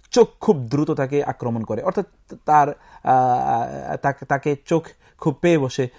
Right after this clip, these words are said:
চোখ লেগে যায় তার শরীরের উপর। "আফা আস্তারকি লাহুম", আমি কি তার জন্যে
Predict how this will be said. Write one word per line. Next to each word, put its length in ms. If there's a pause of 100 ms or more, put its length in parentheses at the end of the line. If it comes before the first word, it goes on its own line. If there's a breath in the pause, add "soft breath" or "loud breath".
(120)
চোখ 220
লেগে 220
যায় 140
তার 160
শরীরের 400
উপর। 280 (440 loud breath)
"আফা 460 (100)
আস্তারকি 920
লাহুম", 400 (320 loud breath)
আমি 260
কি 240 (380)
তার 340
জন্যে 460